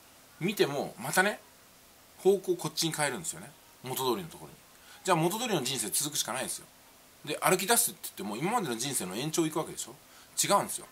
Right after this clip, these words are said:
今までの道を捨てて、全く未知のみ-、な道路、未知の道って言ったらね、<laughs> 冗談みたいですけども、未知の世界に続く道路を自分の足で歩いていく。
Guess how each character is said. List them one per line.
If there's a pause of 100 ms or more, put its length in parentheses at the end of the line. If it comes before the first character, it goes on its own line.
(360)
今
ま
で
の
道
を
捨
て
て、
全
く
未
知
の
み-、 (200)
な
道
路、
未
知
の
道
っ
て
言
っ
た
ら
ね、 (140)
<laughs>
冗
談
み
た
い
で
す
け
ど
も、 (360)
未
知
の
世
界
に
続
く
道
路
を (380)
自
分
の
足
で
歩
い
て
い
く。